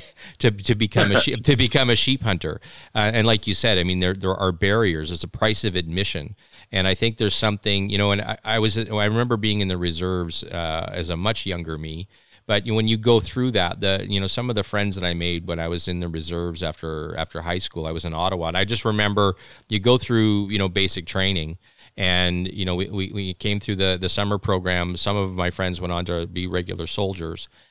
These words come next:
Speaker 1: Um, and there, there's something that get, that gets bonded when you have a sh-,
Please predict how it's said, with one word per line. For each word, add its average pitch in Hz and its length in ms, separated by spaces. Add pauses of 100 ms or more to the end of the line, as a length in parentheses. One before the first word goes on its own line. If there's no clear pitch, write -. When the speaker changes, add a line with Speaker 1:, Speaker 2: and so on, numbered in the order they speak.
(200)
Speaker 1:
Um, 85 520 (200)
and 107 200
there, 101 100
there's 101 240
something 123 220
that 104 160
get, 101 200 (200)
that 104 160
gets 101 200
bonded 104 400
when 92 120
you 90 80
have 90 320
a 82 120
sh-, - 200